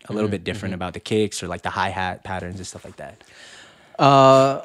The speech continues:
Speaker 2: a little, some of the content, um, <clears throat> I heard, like, Rusty Blade to the Neck.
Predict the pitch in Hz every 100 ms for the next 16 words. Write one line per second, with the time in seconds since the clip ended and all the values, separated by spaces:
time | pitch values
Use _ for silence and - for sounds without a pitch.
0 | - 143 147 143 151 - 147 135 - 151
1 | 151 151 120 104 - 117 113 110 107 110
2 | 113 - - 117 117 110 127 127 113 113
3 | 107 104 - 107 107 - - 117 113 110
4 | 110 110 113 98 90 117 120 113 - 113
5 | 101 107 98 - -